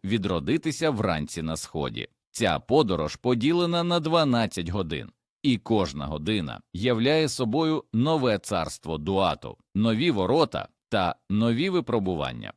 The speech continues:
Душа померлого стає одним із пасажирів цієї барки, і її місія — не просто спостерігати, а активно допомагати Ра. Вона мусить промовляти заклинання,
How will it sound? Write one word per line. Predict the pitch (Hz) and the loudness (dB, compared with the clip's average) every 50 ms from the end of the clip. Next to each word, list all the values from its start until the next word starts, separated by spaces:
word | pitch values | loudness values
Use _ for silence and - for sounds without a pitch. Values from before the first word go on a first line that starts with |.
| _ _ | _ _
Душа | 85 90 117 131 - - 214 220 | -2 0 0 0 2 2 0 0
померлого | 202 - 135 117 107 101 95 85 76 69 71 67 69 60 | 2 2 2 4 4 4 2 0 0 -2 -4 -4 -6 -8
стає | - - - 110 120 143 185 202 | -10 -4 -2 -2 0 2 2 2
одним | 196 185 165 190 202 202 190 | 0 0 0 0 0 0 0
із | 175 - | -2 -2
пасажирів | - 156 139 120 - 139 107 90 117 135 143 151 151 131 | -2 -4 -2 -2 -2 -2 0 0 0 2 2 0 0 -2
цієї | - - 117 110 107 107 104 101 92 | -4 -4 -2 0 2 2 2 2 2
барки, | 85 107 98 82 65 - - - 55 - _ _ _ | 2 2 2 2 0 -4 -10 -14 -14 -14 _ _ _
і | 123 120 110 | 0 2 2
її | 104 98 90 85 85 85 | 2 0 -2 -2 -2 -2
місія — | 85 107 151 170 147 - - 73 65 58 - - _ _ _ _ _ | 0 0 0 -2 -2 -4 -6 -8 -8 -8 -10 -12 _ _ _ _ _
не | 98 107 110 107 101 | 0 0 2 2 0
просто | - - 123 208 226 - - 190 | 0 0 0 0 0 0 -4 -8
спостерігати, | - - - 139 - - 139 113 110 92 87 82 69 64 - 65 62 - - _ | -6 -4 -4 -6 -4 -2 -2 0 0 0 0 -2 -4 -4 -6 -10 -12 -12 -8 _
а | 98 107 104 - | -2 -2 0 0
активно | - 92 80 - - - _ - 104 135 147 170 175 165 | -2 -4 -4 -4 -10 -12 _ -4 -2 -2 -2 -2 -2 0
допомагати | 143 135 - 104 95 95 87 80 85 78 67 62 - 82 80 | 0 0 0 0 0 0 0 0 -2 -4 -4 -4 -4 -6 -4
Ра. | 73 67 52 - - _ _ _ _ _ - | -4 -4 -6 -8 -12 _ _ _ _ _ -8
Вона | 90 101 117 117 120 143 151 139 110 | -2 0 2 2 2 2 2 2 2
мусить | 98 113 143 139 - 160 131 | 2 2 0 0 -2 -4 -4
промовляти | - 143 143 143 143 139 123 120 107 87 - - 87 | -2 -2 0 2 2 2 2 2 2 2 2 -2 -4
заклинання, | 85 113 98 - 123 127 127 127 127 117 98 82 76 67 60 | -2 -4 -4 -2 0 0 2 2 2 2 0 0 -4 -6 -10